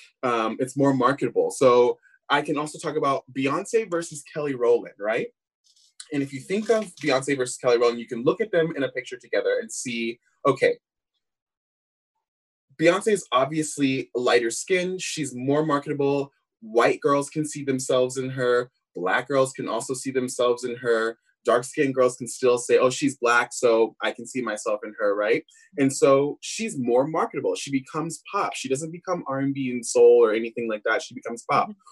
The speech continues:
Speaker 1: Whereas Kelly Rowland has had to work super hard to, to get to where she's at. And she's, she's barely, like, uh, I would say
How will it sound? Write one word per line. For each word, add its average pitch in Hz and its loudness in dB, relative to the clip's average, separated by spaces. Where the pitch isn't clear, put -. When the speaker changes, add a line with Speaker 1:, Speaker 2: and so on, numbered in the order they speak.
Speaker 1:
Whereas 135 2
Kelly 180 2
Rowland 175 2
has 151 -6
had 156 -6
to 147 -4
work 147 6
super 220 -6
hard 143 0
to, 139 -10
to 165 0
get 151 4
to 143 -6
where 143 -2
she's 139 -8
at. 214 -4
And 139 -8
she's, 147 -10
she's 220 -8
barely, 185 2
like, 135 0
uh, 123 -2
I 139 0
would 135 -4
say 107 -2